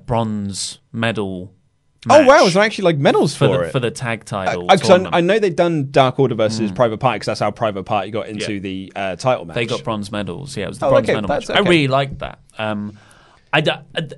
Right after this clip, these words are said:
Speaker 1: it's something that initially sounds naff. I'm not, s-, but I've got so much faith in this company. By next week, I might be like, "Well, hey, this is great."
Speaker 2: Yeah, I mean, I don't know.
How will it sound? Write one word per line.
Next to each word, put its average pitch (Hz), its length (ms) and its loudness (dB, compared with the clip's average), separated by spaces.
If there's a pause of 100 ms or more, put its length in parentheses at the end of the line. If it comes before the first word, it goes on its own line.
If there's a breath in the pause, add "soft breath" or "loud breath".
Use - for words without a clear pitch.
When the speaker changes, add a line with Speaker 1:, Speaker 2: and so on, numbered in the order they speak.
Speaker 1:
it's 175 180 -4
something 208 420 2
that 190 140 2
initially 160 480 0
sounds 127 440 -4
naff. 107 520 -8 (500 soft breath)
I'm 143 140 2
not, 190 160 4
s-, 143 120 -6
but 139 520 2 (260)
I've 131 80 -4
got 139 160 -2
so 190 140 -2
much 170 160 -4
faith 208 260 2
in 151 60 -4
this 120 160 -4
company. 117 500 -4 (540)
By 170 260 0
next 175 300 -2
week, 180 160 -6
I 165 40 -2
might 175 160 -6
be 180 100 -10
like, 185 220 -10
"Well, 196 120 -4
hey, 262 360 -12 (160)
this 185 120 -16
is 247 80 -14
great." 240 360 -8 (100)
Speaker 2:
Yeah, 151 640 8
I 151 60 0
mean, 143 380 2 (320 loud breath)
I 113 60 -10
don't 104 120 -6
know. 87 160 -8